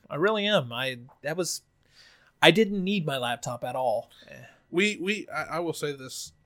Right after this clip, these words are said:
Speaker 2: We, we over-prepared. We brought a lot of s-, unnecessary stuff. A lot of stuff we thought we would need, we thought we were gonna use, and it, it was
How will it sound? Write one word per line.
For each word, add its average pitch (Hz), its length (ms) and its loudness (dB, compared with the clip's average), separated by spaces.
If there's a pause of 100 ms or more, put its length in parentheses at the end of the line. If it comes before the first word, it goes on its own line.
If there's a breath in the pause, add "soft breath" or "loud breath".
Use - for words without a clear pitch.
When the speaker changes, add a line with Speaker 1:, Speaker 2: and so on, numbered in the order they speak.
(280)
Speaker 2:
We, 151 400 0
we 165 260 -2
over-prepared. 156 920 2
We 151 140 2
brought 151 380 4
a 135 100 -8
lot 143 320 2
of 170 100 2
s-, - 200 -12 (300)
unnecessary 151 800 0
stuff. - 240 -12
A - 60 -16
lot 180 140 8
of 226 60 4
stuff 208 240 2
we 175 140 0
thought 151 380 2
we 156 100 -2
would 156 200 -4
need, 143 320 -4 (260 soft breath)
we 139 100 -10
thought 135 260 -2
we 139 100 -8
were 135 100 -12
gonna 131 160 -12
use, 127 560 -14 (440 soft breath)
and 127 420 -12 (1080)
it, 139 320 -2
it 139 140 -4
was 139 220 -8